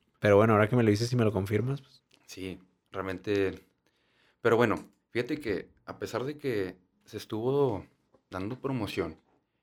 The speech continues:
Speaker 2: yo creo que es algo cultural que tenemos también. ¿Quién va por su segundo re-, por su segunda dosis?
Speaker 1: Mm, casi nadie.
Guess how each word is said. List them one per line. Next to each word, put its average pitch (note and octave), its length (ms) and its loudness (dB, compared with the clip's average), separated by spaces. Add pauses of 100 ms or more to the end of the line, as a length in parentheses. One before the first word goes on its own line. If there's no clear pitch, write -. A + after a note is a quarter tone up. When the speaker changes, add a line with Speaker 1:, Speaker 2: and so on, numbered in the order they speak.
(100)
Speaker 2:
yo A#2 80 0
creo C#3+ 120 0
que D3 100 -2
es D3+ 60 4
algo D3 240 2
cultural G#2+ 400 -2
que C3 120 -8
tenemos G#2 360 -4
también. F2+ 380 -6 (1500)
¿Quién A#2+ 180 -4
va C3+ 140 -4
por B2+ 100 -8
su A2+ 140 -12
segundo A2 340 -14
re-, A2 160 -14
por - 220 -14
su F#2+ 100 -18
segunda G#2+ 300 -16
dosis? G#2 260 -18 (1900)
Speaker 1:
Mm, G#2+ 200 -8
casi B2 280 -4
nadie. A2 360 0